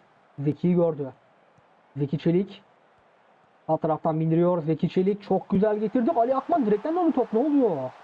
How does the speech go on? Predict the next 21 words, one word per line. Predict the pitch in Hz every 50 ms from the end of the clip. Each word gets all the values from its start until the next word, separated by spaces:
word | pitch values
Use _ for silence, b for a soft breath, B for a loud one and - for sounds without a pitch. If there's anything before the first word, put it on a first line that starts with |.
| - - - - - - - - - - - - - - - - - - -
Çağlar | 156 151 156 170 175
Söyüncü. | 170 - - 185 190 190 190 180 196 196 180 160 143 131 120 - - - - - - - - - - 131
Yedi | 139 156 156 202 226
şut, | - - 262 -
üçü | 208 190 - 226
kaleyi | 202 226 233 254 262 226
buldu. | 247 247 240 269 202 160 170
Bir | 214 233 233
nokta | 240 226 - - 240
on, | 226 233 247 247 226 185 170
bir | 196 220
nokta | 247 240 - 254
yirmi | 202 202 196 220 233
iki | 214 -
gol | - 233 214 196
beklentisi. | 214 208 - 226 208 196 - - - 233 254 277 _ _ _ _ _ _ _ _ _ _ _ _ _ _ _ _ _ _ _ _ _ _ _ _ -
Belirli | 151 165 180 214 226 208
şu | 208 233
an | 233
Almanya'yı | 208 196 202 214 226 226 220 208
eziyoruz. | 190 160 180 240 240 220 226 262